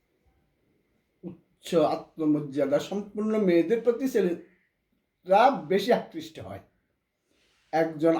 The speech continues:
আত্মবিশ্বাসী মেয়ে স্বাধীনতা বজায় রাখে এবং জীবনের যে কোনো পরিস্থিতি মোকাবেলা করতে পারেন।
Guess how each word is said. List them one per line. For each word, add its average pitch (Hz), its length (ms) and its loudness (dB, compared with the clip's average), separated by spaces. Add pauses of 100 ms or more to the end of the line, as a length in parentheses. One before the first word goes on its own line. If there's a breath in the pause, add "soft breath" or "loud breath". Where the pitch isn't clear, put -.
আত্মবিশ্বাসী 170 640 -4 (100)
মেয়ে 185 220 6 (580)
স্বাধীনতা 233 560 2
বজায় 135 300 0
রাখে 104 200 -12 (200)
এবং 220 180 8 (1600)
জীবনের 165 440 4 (100)
যে 180 160 6
কোনো 196 140 0 (120)
পরিস্থিতি 233 420 -4 (120)
মোকাবেলা 170 460 2
করতে 185 400 2 (1080)
পারেন। 98 340 -10